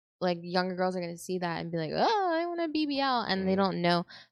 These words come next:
Speaker 1: the risks that come along with it. And I felt so fucking bad for that girl that I saw because they talked about her on Twitter, and then I went to her Instagram,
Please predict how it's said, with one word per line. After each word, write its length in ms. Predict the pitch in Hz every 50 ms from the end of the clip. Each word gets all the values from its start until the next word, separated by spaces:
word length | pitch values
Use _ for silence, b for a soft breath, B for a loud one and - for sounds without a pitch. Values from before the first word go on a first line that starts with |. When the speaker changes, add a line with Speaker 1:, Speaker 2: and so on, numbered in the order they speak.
| B -
Speaker 1:
the 140 | 175 170 165
risks 280 | 156 156 170 - -
that 160 | - 143 - -
come 180 | - 180 170 160
along 360 | 156 151 139 135 143 143 147
with 200 | 165 175 - 170
it. 240 | 170 175 170 - -
And 180 | 160 160 160 -
I 200 | - 151 156 165
felt 380 | 180 - - 208 190 160 143 -
so 320 | - - - 160 156 160
fucking 480 | 160 - - 156 156 - - 160 156 160
bad 420 | 151 147 135 139 139 143 151 160
for 200 | - - 156 147
that 220 | 139 139 131 135 -
girl 240 | - 139 139 143 151
that 120 | 147 139
I 80 | 135 156
saw 400 | - - - 131 135 139 139 143
because 440 | 151 151 170 160 139 139 139 151
they 120 | 165 143 147
talked 280 | - - 143 156 -
about 180 | 156 156 143 170
her 180 | 175 156 147 -
on 420 | - 156 151 147 143 139 143 - B B B B B B
Twitter, 480 | - - - 143 135 143 160 185 220 240
and 180 | 143 160 165 165
then 80 | 156
I 100 | 156 151
went 220 | 151 156 156 147 -
to 280 | - - 170 165 165 170
her 140 | 170 131
Instagram, 800 | 87 117 135 165 - - 170 175 180 180 185 185 185 190 185 190